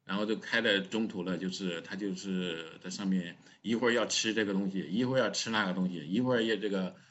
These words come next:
就船上折腾船上嘛，然后就要东西。要东西的话，那么他就是跟那个，跟那个讨价还价要东西。那么这个船呢，他就速于指挥了，是吧？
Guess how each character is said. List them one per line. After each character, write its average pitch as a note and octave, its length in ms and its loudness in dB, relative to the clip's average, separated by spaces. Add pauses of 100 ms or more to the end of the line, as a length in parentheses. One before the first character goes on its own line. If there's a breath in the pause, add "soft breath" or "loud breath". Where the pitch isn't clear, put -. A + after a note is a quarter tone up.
(140 soft breath)
就 C3 100 -2
船 - 240 0
上 B2 220 2
折 C3+ 180 8
腾 A#2+ 220 4
船 G2 180 0
上 A#2+ 160 6
嘛， E2 200 -2 (120)
然 G2+ 140 -4
后 A2 80 2
就 A#2+ 80 4
要 A#2+ 200 6
东 A2 220 2
西。 F#2 300 0 (240)
要 D#3+ 160 6
东 D#3+ 160 8
西 D#3 140 6
的 B2+ 80 8
话， C3 80 8
那 C#3+ 120 6
么 C#3 100 6
他 C3+ 120 2
就 C3 120 4
是 C3+ 140 4
跟 C3+ 140 2
那 C3 80 4
个， B2+ 120 2
跟 B2+ 180 2
那 A#2+ 80 4
个 A2+ 480 6
讨 G#2+ 240 2
价 A#2+ 180 4
还 A2 280 4
价 A#2 180 6
要 A2 160 4
东 A2 160 0
西。 G2+ 240 -4 (220 soft breath)
那 B2+ 100 0
么 A#2+ 100 4
这 G#2+ 120 2
个 B2 80 4
船 G2 260 4
呢， G#2 240 2 (420)
他 A#2 140 -2
就 A2 140 4
速 A2+ 320 2
于 G#2+ 40 4
指 F2+ 200 -2
挥 G#2 160 4
了， F2 160 4
是 G#2 80 -2
吧？ F2 260 2